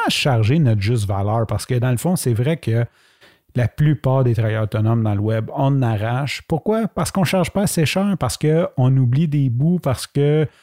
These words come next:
euh, on, on prend toujours en considération que ça va bien aller, parce que, puis au final, ben, on finit par manger de l'argent, on finit par être pauvre, on n'a pas de processus, pas de processus de vente. Et Brent Weaver,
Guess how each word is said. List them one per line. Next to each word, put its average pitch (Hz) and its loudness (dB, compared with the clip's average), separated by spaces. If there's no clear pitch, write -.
euh, 113 2
on, 113 0
on 113 0
prend 143 -2
toujours 143 2
en 131 2
considération 120 0
que 139 -2
ça 120 0
va 110 2
bien 117 2
aller, 165 0
parce - -4
que, 151 0
puis 123 2
au 123 4
final, 127 0
ben, 131 2
on 120 2
finit 127 0
par 120 -2
manger 117 2
de 113 -4
l'argent, 110 0
on 123 0
finit 120 -2
par 110 0
être 98 -4
pauvre, 120 0
on 113 2
n'a 107 2
pas 139 0
de - -8
processus, 120 -2
pas 175 -2
de 147 -8
processus 113 -2
de 110 0
vente. 143 2
Et 135 0
Brent 170 2
Weaver, 143 2